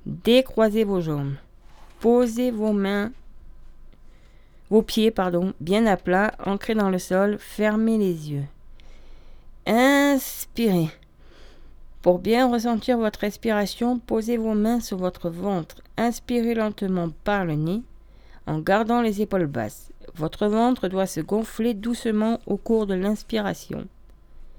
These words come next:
Marquez une pause. Quand l'inspiration est complète, retenez l'air pendant deux à quatre secondes. Mettez-vous à l'écoute de vos sensations. Expirez.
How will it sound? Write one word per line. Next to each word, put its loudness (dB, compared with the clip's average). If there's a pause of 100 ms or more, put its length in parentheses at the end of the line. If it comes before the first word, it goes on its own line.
(680)
Marquez 2
une 4
pause. -6 (360)
Quand 2
l'inspiration 0
est 0
complète, -2
retenez 0
l'air 0
pendant -2
deux 0
à 2
quatre -6
secondes. -4 (500)
Mettez-vous 0
à 2
l'écoute -2
de -4
vos -2
sensations. -8 (1080)
Expirez. 0